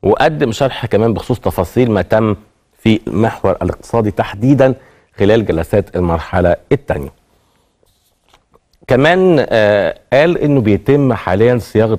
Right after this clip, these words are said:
مجموعة من التوصيات بصورة نهائية تمهيدًا لعرضها على سيادة الرئيس عبد الفتاح السيسي. ومن بين التوصيات دي توصيات الحكومة اللي اتخذ القرارات بشأنها مؤخرًا بالفعل، من بينها على سبيل المثال تشكيل المجلس الأعلى للضرائب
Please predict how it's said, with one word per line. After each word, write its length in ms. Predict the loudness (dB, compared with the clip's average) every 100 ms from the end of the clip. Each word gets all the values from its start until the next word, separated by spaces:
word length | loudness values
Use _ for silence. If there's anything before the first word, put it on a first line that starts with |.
| -4
مجموعة 560 | -4 -2 0 0 0 -4
من 260 | 0 2
التوصيات 920 | 0 0 -2 -2 -2 2 2 2 -2 _
بصورة 360 | -10 -4 0 2
نهائية 540 | 0 -2 2 4 2 0 _ _ _ -2
تمهيدًا 460 | 0 2 2 2
لعرضها 680 | 2 0 0 -2 0 0 0
على 540 | -2 0 2 2 0 -4 -18
سيادة 260 | -6 -6 -4
الرئيس 340 | -4 -2 -2 -4
عبد 120 | -6
الفتاح 320 | -12 -8 -8
السيسي. 520 | -6 -2 -2 2 0 -2 _ _ _ 0
ومن 240 | 0 2
بين 200 | 2 4
التوصيات 500 | 2 0 -2 0 0
دي 160 | 0 -2
توصيات 440 | -2 0 -2 0
الحكومة 600 | -2 -4 -2 0 2 0 -4 _ _ _ _ -2
اللي 140 | 0
اتخذ 320 | 0 -2 -2
القرارات 380 | -4 -2 0 0
بشأنها 440 | -2 -6 -2 -2 0
مؤخرًا 440 | -2 -2 0 0
بالفعل، 440 | 0 -4 -2 -2
من 160 | -2 -2
بينها 260 | 0 0 0
على 240 | 0 0
سبيل 320 | -2 -2 0
المثال 440 | 0 0 0 0 0
تشكيل 520 | -4 -4 _ 2 2
المجلس 520 | 2 0 0 -2 -4
الأعلى 340 | -2 0 0
للضرائب 540 | 0 0 2 2 0